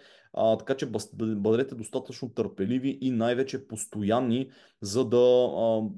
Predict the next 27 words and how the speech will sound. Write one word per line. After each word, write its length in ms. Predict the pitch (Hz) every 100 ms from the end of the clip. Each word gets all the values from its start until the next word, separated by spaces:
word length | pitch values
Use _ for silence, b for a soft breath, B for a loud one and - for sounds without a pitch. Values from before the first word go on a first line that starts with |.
| -
видите, 520 | 104 95 135 151 151 131
да 80 |
оставите 580 | 104 101 - 127 135 135
вашето 360 | 101 113 - 113
тяло 280 | - 113 113
и 40 |
вашия 320 | 101 107 - 117
организъм 460 | 104 104 104 117
така 200 | - 107
да 80 | 107
ви 100 | 104
даде, 360 | 95 98 110 110 B B -
а, 60 |
обратна 480 | - 107 107 113 110
връзка. 420 | 92 131 - 139
Просто 320 | - 127 - 127
ги 180 | 110
ползвайте 640 | - 120 113 113 117 113 -
и 300 | 113 113 120
аз 180 | - 104
съм 100 | 110
сигурен, 360 | 107 110 113 107
че 80 | -
ще 160 | -
се 120 | -
уверите 420 | 104 98 104 104 104
в, 180 | 104